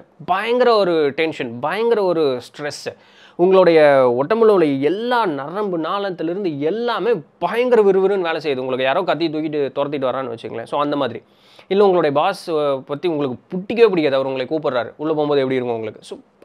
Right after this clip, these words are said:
on a practical note, அந்த மாதிரின்னு வச்சுக்கோங்களேன். So, இந்த பீட்டா வேவ்ஸ்ல இந்த மூணு லெவல்ல நம்ம தொடர்ந்து விழிப்பு நிலையில இருக்கும்போது வேலை செஞ்சுட்டே இருப்போம். தமிழ்ல சொன்னா அதுக்கு பேரு சாக்ரம், சமஸ்கிருதத்துல சொன்னா அதுக்கு பேரு ஜக்ரத்.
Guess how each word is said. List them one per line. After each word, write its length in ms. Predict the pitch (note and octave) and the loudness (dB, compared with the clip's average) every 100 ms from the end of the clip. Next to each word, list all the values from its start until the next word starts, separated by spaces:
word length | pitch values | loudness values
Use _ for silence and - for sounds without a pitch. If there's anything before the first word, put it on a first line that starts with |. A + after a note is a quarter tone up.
| - | -2
on 120 | G3+ | -2
a 60 | G3 | 0
practical 320 | F3+ D3+ D3 | -2 -2 -6
note, 160 | C3 | -6
அந்த 200 | A#2+ C#3 | -4 -4
மாதிரின்னு 360 | B2+ B2+ A#2+ G#2+ | -4 -4 -6 -8
வச்சுக்கோங்களேன். 380 | - A#2 A2 - _ - - - | -14 -12 -12 -12 _ -20 -20 -18
So, 160 | - C4 | -4 2
இந்த 140 | A3+ | 2
பீட்டா 280 | G3+ C4 A#3 | 2 0 0
வேவ்ஸ்ல 320 | G3 D3+ G#3+ | 0 -2 -2
இந்த 120 | F3+ | -2
மூணு 280 | D#3 F#3+ G3 | 2 2 2
லெவல்ல 380 | D3+ D#3+ C#3+ E3 | 2 2 0 -2
நம்ம 480 | C#3 C#3 G3+ C3 A#2 _ | -2 -4 -4 -6 -8 _
தொடர்ந்து 380 | G3+ F#3 E3+ F#3 | 0 2 2 0
விழிப்பு 300 | F3 F3 F3 | 0 0 -2
நிலையில 240 | D#3+ C#3+ C3 | -2 0 -2
இருக்கும்போது 460 | B2 A#2+ C3+ B3+ _ _ _ - | -4 -6 -4 -6 _ _ _ 0
வேலை 220 | F3+ E3+ | 2 2
செஞ்சுட்டே 260 | D3+ C3 C3+ | -4 -2 -2
இருப்போம். 380 | A#2+ G#3+ D4 _ | 0 -2 -4 _
தமிழ்ல 240 | D#3 E3 D#3+ | -2 0 -2
சொன்னா 240 | D#3 A#2+ | -4 -8
அதுக்கு 280 | D#3 D3+ C#3+ | -6 -4 -4
பேரு 80 | C3+ D3 | -2 0
சாக்ரம், 380 | C3 - A3+ - _ _ _ G#3 | -2 -2 -6 -8 _ _ _ -2
சமஸ்கிருதத்துல 480 | G3+ E3 E3 C3 | -2 -2 -4 -4
சொன்னா 220 | B2+ B2 D#3 | -6 -6 -4
அதுக்கு 240 | C#3+ B2+ | -4 -4
பேரு 220 | D#3+ A#2+ | -4 -4
ஜக்ரத். 220 | A2 G#2 | -6 -10